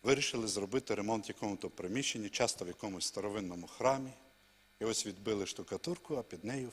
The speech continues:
фреска. І всі: «Ура! Знайшли оригінал!» Приводять туди реставраторів і починають відтворювати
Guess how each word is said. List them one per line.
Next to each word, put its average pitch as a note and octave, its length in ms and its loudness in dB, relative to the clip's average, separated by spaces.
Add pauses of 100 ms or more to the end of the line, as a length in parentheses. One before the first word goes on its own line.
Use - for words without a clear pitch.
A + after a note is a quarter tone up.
(120)
фреска. - 400 -4 (1900)
І G#2 60 -10
всі: G2+ 240 0
«Ура! A2 440 -2 (400)
Знайшли F2 640 -2
оригінал!» G2 600 -4 (1080)
Приводять G#2 480 0
туди F2+ 200 -6
реставраторів G#2+ 760 0 (360)
і A#2+ 60 -6
починають G#2 760 0 (100)
відтворювати F2+ 800 -4